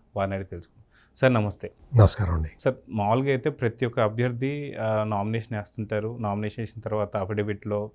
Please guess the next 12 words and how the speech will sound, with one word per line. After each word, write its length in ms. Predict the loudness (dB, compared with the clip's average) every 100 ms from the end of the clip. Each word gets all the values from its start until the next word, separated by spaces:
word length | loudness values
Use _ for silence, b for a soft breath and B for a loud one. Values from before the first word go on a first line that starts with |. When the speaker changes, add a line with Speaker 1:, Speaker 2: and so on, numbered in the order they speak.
| -2
Speaker 1:
వాళ్ళకి 200 | -2 -2
సంబంధించిన 420 | -6 -4 -4 -4
ఆస్తులు 260 | -4 -6
కావచ్చు, 400 | -4 -4 -6 -4
అవి 220 | -4 -4 -6
ఇవన్నీ 340 | -6 -6 -6
కూడా 320 | -4 -4 -6 -10 _ _
చేస్తుంటారు. 480 | 0 0 -8 -12 _ _ _ -20 -20 _
అయితే 220 | 0 2
ఎందుకని 640 | 4 4 2 0 -2 -6 -10
షర్మిల 420 | 0 0 2 0
గారు 300 | 0 0 -2